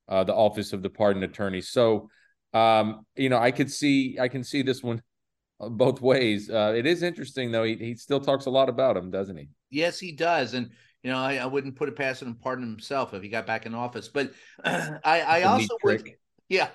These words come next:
Speaker 2: I also wouldn't put it past Rudy Giuliani <clears throat> making this shit up. <laughs> To
Speaker 1: He,
Speaker 2: try
Speaker 1: yeah,
Speaker 2: to
Speaker 1: he could have been, he could have been freelancing to impress
Speaker 2: Yeah.
Speaker 1: someone, or
Speaker 2: Yeah.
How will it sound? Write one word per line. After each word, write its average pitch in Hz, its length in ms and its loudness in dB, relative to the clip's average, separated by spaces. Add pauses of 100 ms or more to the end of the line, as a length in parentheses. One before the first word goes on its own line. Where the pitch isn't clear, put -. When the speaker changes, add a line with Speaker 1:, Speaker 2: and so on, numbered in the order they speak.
(320)
Speaker 2:
I 170 240 2
also 202 520 2
wouldn't 135 360 -2
put 139 160 -2
it 123 180 -6
past 123 440 -2 (500)
Rudy 156 280 -4
Giuliani 143 800 0 (580)
<clears throat> - 540 -4
making 151 300 -4
this 123 140 -8
shit 135 340 -2
up. 143 360 2 (400)
<laughs> 202 100 -4 (380)
To - 120 2
Speaker 1:
He, 180 140 8
Speaker 2:
try 190 200 -2
Speaker 1:
yeah, 156 120 8
Speaker 2:
to 151 60 4
Speaker 1:
he 185 100 6
could 202 200 4
have 185 140 4
been, 156 200 4
he 160 160 -2
could 165 220 0
have 156 80 -2
been 143 180 0
freelancing 127 760 -2
to 110 120 -2
impress 107 360 4
Speaker 2:
Yeah. 139 80 2
Speaker 1:
someone, 92 580 -6
or 104 180 2
Speaker 2:
Yeah. 143 280 4